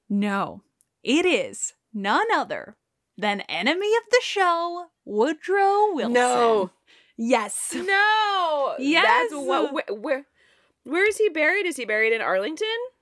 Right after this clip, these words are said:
Speaker 1: In the, in the national, uh, cathedral area.
Speaker 2: Oh my gosh. That's so
Speaker 1: Mm-hmm.
Speaker 2: wild.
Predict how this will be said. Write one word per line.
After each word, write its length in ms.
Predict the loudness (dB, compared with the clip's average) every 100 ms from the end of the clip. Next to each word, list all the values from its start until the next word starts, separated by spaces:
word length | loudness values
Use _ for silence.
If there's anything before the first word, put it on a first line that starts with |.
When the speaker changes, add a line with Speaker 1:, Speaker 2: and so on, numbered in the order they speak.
| _ -2
Speaker 1:
In 220 | 0 0
the, 340 | -2 -2 -4 -8 _
in 200 | -8 -4
the 100 | -2
national, 840 | -2 -4 -6 -8 -6 -4 -6 -8 -4
uh, 540 | -2 0 0 -4 -6 -10 -20 _ _ _ _ _ -14
cathedral 760 | -12 -8 -8 -2 -2 0 -4 _ -12
area. 500 | -10 -8 -8 -10 -12 -16
Speaker 2:
Oh 120 | -10
my 140 | -8 -8
gosh. 500 | -8 -6 -8 -10 -16 -6
That's 260 | -4 -2
so 260 | -2 0 2
Speaker 1:
Mm-hmm. 100 | 2
Speaker 2:
wild. 480 | 0 -2 -4 -10